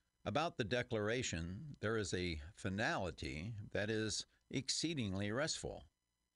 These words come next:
It is often asserted that the world has made a great deal of progress since seventeen seventy-six, that we have had new thoughts and new experiences which have given us a great advance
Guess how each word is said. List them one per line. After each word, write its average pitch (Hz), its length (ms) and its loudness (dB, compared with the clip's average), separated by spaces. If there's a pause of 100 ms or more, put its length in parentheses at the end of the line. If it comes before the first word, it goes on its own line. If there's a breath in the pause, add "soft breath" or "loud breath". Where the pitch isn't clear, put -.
(460 loud breath)
It 110 140 2
is 104 180 2
often 135 360 2
asserted 123 600 0 (420)
that 98 160 0
the - 80 -2
world 90 480 0
has 82 240 -2
made 117 240 2
a 73 120 2
great 180 460 -2 (140)
deal 127 300 2
of 64 240 -6
progress 95 500 2
since 80 280 -2
seventeen 85 600 0
seventy-six, 92 840 -2 (920 soft breath)
that 107 180 2
we 104 180 2
have 87 200 0
had 71 420 0
new 147 280 2
thoughts - 720 -4
and 80 260 -2
new 139 320 2
experiences 87 1000 0 (360 soft breath)
which 113 220 0
have 113 240 2
given 107 340 2
us 107 240 2
a 95 100 2
great 95 480 0
advance 92 680 0